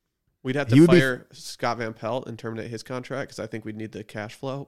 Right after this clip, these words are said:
Speaker 1: But I think Roman might be a good person to do this.
Speaker 2: I mean, the Ringer just got Russillo.
Speaker 1: It's true.
Speaker 2: It's basically the same thing.
Speaker 1: Yeah.
Speaker 2: Uh, you'd have to have pretty thick skin 'cause Roman is just,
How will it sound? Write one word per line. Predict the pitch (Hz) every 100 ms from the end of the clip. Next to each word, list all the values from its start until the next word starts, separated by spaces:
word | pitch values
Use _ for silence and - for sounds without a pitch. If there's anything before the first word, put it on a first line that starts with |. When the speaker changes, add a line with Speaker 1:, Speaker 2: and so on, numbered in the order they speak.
| 123
Speaker 1:
But | 120
I | -
think | 117 123 110
Roman | 113 110 107
might | 110 107
be | 101
a | 104
good | 110
person | - 110 - 107
to |
do | - 107
this. | 110 117 - _ _ _ _
Speaker 2:
I | 123
mean, | 127
the | 113
Ringer | 120 151
just | 127 113
got | 127
Russillo. | 110 104 139 143 120 127 - _ _
Speaker 1:
It's | 123 -
true. | - 139 139 190 _ _ _ _ _ _ _ _ _ _ _
Speaker 2:
It's | _
basically | - 127 - 131 110
the |
same | 104 117 104
thing. | 123 123 113 -
Speaker 1:
Yeah. | - 127 - _ _ _ _ _ -
Speaker 2:
Uh, | 135 135 135 113
you'd | 131 165
have | 160
to |
have | 139
pretty | 143 131
thick | - 123 110
skin | - 120 101
'cause | 98
Roman | 104 123 127 117
is | 107
just, | 117 107 -